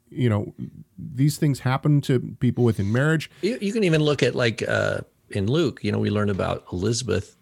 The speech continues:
Speaker 2: having a baby, or John the, uh, or, uh, Mary, Miriam having Yeshua. She has to wait. She can't just go to the temple. She has to wait the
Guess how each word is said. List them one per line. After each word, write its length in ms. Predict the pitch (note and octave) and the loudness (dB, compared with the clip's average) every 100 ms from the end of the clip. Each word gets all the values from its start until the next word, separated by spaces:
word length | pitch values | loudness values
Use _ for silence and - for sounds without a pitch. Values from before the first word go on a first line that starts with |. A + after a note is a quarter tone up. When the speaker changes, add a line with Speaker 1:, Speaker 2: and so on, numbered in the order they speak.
| - | -6
Speaker 2:
having 260 | E2 F2 | -4 -2
a 60 | D#2+ | -2
baby, 320 | F2 F2 E2+ | -2 -2 0
or 160 | E2+ E2+ | -2 -2
John 360 | - G2 F#2+ | -2 -2 -2
the, 80 | F2+ - - | -6 -8 -4
uh, 220 | F2 - | -4 -2
or, 240 | E2 E2 D2+ | -2 -2 -2
uh, 280 | D2+ D2+ E2 E2+ - _ - _ _ _ _ _ _ - | -2 -4 -6 -10 -20 _ -18 _ _ _ _ _ _ -6
Mary, 520 | G#2 B2+ A2 D#2+ - - | 0 2 0 -4 -10 -8
Miriam 500 | F#2 B2 G#2+ E2+ D#2+ - _ _ _ _ | -2 0 0 -2 -6 -12 _ _ _ _
having 240 | - G2 F2 | -2 0 0
Yeshua. 420 | E2 - - E2+ | -2 -2 -2 -2
She 380 | - D3+ C#3+ - - - | -2 0 -2 -8 -18 -6
has 180 | A#2 - | -2 0
to 100 | G#2 | 0
wait. 420 | F#2+ F3 A#2 - | 0 0 0 -4
She 160 | - | -4
can't 220 | C3+ F#3 C3 | -2 -2 0
just 220 | B2 - | -2 0
go 340 | B2 C#3+ C3 | 2 2 0
to 180 | G#2 C3 | -2 -6
the 120 | A2 | -6
temple. 340 | - G3 A3+ - | -4 -4 -4 -4
She 140 | - | -2
has 160 | B2 - | -2 0
to 100 | A2+ | 0
wait 360 | A#2 C3 - _ _ _ _ | 2 0 -2 _ _ _ _
the 140 | B2 | -2